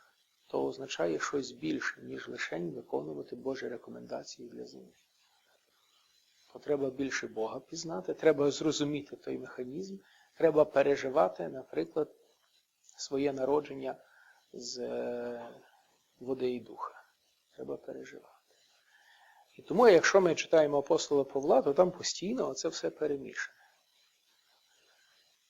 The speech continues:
Але не перемішане так, як будь. Ми, ми побачимо,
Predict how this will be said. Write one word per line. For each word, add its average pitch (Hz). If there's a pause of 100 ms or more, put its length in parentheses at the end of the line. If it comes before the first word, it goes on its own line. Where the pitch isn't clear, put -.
(140)
Але 143
не 156
перемішане 220
так, -
як 147
будь. - (540)
Ми, 139 (160)
ми 147
побачимо, 156